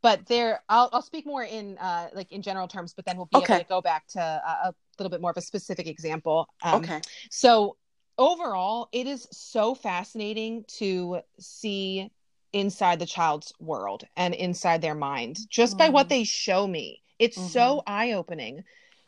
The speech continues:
Speaker 1: Um, I've learned so much about my clients. It's strengthened rapport. Ultimately, adults tend to have an interpretation of a particular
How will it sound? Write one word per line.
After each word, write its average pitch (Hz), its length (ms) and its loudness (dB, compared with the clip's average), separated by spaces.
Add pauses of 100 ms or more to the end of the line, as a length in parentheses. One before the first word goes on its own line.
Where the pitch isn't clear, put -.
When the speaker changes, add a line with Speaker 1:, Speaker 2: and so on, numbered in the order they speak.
Speaker 1:
Um, 175 420 6
I've 202 160 4
learned 226 260 0
so 226 200 0
much 247 180 0
about 269 80 -4
my 240 100 -2
clients. 190 600 -4
It's 185 180 -6
strengthened 214 500 -2
rapport. 185 680 0 (680)
Ultimately, 214 840 4 (1000)
adults 240 480 0
tend 226 200 -4
to 208 60 2
have 202 140 4
an 185 60 -2
interpretation 185 720 -4
of 180 160 -2
a 180 40 -4
particular 180 840 -2